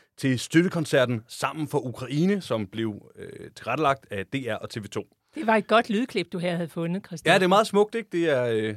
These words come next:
Speaker 1: det er helt rørende. Øh, men det er jo ikke kun os, der har været rørt.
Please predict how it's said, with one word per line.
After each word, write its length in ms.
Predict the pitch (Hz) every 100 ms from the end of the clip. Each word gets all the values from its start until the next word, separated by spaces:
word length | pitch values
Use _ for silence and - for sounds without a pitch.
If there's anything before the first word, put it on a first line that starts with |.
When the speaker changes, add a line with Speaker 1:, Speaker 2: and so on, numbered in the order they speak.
| 107
Speaker 1:
det 60 | 127
er 40 |
helt 180 | 131 202
rørende. 300 | 131 123 151 151 -
Øh, 220 | 123 113
men 400 | 113 123 127 120 - _ _ _ _ _ _
det 20 |
er 60 | 139
jo 100 | 143
ikke 360 | 151 165 202 - -
kun 200 | - 143
os, 240 | 131 185 -
der 100 | 170
har 80 |
været 180 | 151 135
rørt. 220 | 147 160